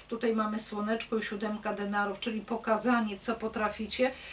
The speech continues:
i tak naprawdę chyba danie komuś, no tutaj skorzystanie z wielu szans, idziesz po coś wspaniałego. Mm, drogie lwy, te, które są ezoteryczne, wchodzić na, wchodzić, jak to się mówi, na YouTube, bo tu się pokazuje, że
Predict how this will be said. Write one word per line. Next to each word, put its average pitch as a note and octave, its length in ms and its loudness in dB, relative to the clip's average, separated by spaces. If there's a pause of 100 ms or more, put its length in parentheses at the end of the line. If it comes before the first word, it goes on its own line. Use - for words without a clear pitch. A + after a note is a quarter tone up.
(140)
i C4 80 -6
tak A3+ 200 0
naprawdę A3+ 520 2
chyba G3+ 300 -2
danie A#3+ 460 4
komuś, G3 460 -2
no G#3+ 100 -2
tutaj A3 260 0
skorzystanie A3 760 0
z G3 80 -2
wielu F#3+ 280 2
szans, B3 440 4
idziesz A#3+ 280 2
po A3 160 -2
coś A3 220 0
wspaniałego. A#3 1040 2 (440)
Mm, G#3 420 -4
drogie B3 320 4
lwy, A#3 400 4
te, B3 120 4
które A#3+ 260 2
są A3+ 180 6
ezoteryczne, G#3 800 4
wchodzić G#3 640 -2
na, G3 260 0
wchodzić, A#3 720 0
jak A3+ 120 0
to G#3+ 120 -6
się A3 160 -4
mówi, G#3+ 260 -2
na G3 180 -2
YouTube, G3+ 480 -2
bo A3 120 -2
tu G#3+ 140 -10
się A3 140 -4
pokazuje, G3+ 720 -2
że G3+ 200 2